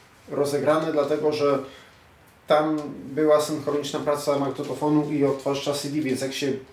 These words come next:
przełączyła kaseta na drugą stronę, to można było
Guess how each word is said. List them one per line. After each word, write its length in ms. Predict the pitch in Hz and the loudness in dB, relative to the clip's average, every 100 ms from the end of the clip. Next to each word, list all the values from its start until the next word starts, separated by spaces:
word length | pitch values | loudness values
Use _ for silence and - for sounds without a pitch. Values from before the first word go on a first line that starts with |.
| - | -12
przełączyła 680 | - 147 139 147 170 151 143 | -2 0 0 0 2 2 2
kaseta 300 | 135 147 139 | 2 0 0
na 60 | |
drugą 280 | 147 151 139 | 0 0 -2
stronę, 460 | - 131 127 143 147 - - - - - - - - - - - - _ - - | 0 0 2 0 -2 -10 -20 -20 -20 -20 -20 -20 -20 -20 -20 -20 -20 _ -20 -10
to 240 | - 165 160 156 | 0 4 6 4
można 280 | 156 156 156 | 0 0 0
było 440 | 151 147 143 143 | 2 6 6 4